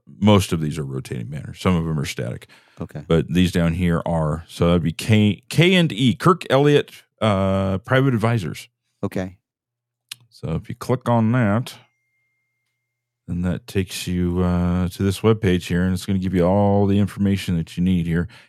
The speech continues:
Speaker 1: And they do consulting, um, on how to, how to invest.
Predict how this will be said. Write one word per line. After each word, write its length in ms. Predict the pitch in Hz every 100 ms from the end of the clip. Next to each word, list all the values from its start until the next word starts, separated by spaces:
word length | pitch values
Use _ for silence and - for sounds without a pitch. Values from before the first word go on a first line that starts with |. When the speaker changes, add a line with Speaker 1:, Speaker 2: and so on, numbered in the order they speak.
| _
Speaker 1:
And 220 | 107 110
they 100 | 104
do 160 | 98 98
consulting, 720 | 95 85 - 95 101 87 85 - _ _ _ _ _ _
um, 280 | 80 82 85
on 120 | 82
how 180 | 92 87
to, 360 | - 87 82 80 _ _ _ _ _ _ -
how 100 | 98
to 160 | -
invest. 540 | 101 92 113 104 -